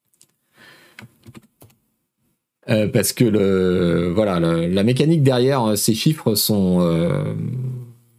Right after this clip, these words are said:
est, est, est très obscure. Donc quand YouTube dit qu'ils vont donner, euh, quarante-cinq pour cent de l'argent des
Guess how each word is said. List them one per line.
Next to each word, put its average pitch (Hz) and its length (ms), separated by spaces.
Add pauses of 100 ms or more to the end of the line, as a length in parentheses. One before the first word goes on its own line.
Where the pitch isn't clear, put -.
(240)
est, 185 80
est, 123 720
est 180 80
très 127 240
obscure. - 400 (2500)
Donc 113 280
quand 170 340
YouTube 156 340
dit 160 180
qu'ils 135 200
vont 113 500
donner, 127 580
euh, 95 300
quarante-cinq 135 400
pour 143 160
cent 127 220
de 98 160
l'argent 95 720
des 82 560